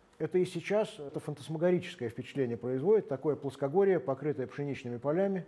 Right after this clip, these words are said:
и вдруг из ниоткуда в никуда, прямо вот посреди этой плоской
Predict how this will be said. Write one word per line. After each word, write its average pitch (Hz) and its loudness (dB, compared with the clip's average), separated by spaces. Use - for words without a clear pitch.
и 151 -6
вдруг 147 4
из 151 -4
ниоткуда 170 2
в 147 0
никуда, 151 0
прямо 160 2
вот 139 0
посреди 147 0
этой 131 2
плоской 131 -2